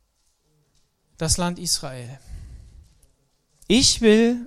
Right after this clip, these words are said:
euch senden, den Propheten Elia." Wer war Elia? Elia war ein alter Prophet.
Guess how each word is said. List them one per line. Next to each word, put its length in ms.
euch 480
senden, 340
den 160
Propheten 500
Elia." 460
Wer 160
war 160
Elia? 520
Elia 360
war 80
ein 160
alter 240
Prophet. 640